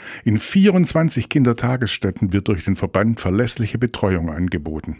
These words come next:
unterstützend und ergänzend zu dem, was in den Familien geleistet wird. Gesorgt wird für Bildung,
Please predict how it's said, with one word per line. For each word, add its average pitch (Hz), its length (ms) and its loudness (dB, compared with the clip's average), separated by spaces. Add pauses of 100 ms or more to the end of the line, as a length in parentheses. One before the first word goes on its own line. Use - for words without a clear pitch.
unterstützend 101 800 0
und 87 120 -2
ergänzend 117 540 -2
zu 90 120 -8
dem, 92 280 0 (400)
was 110 160 0
in 123 80 4
den 127 140 2
Familien 95 560 2
geleistet 90 580 -4
wird. - 240 -14 (440)
Gesorgt 107 400 0
wird 117 120 -4
für 104 100 0
Bildung, 110 480 0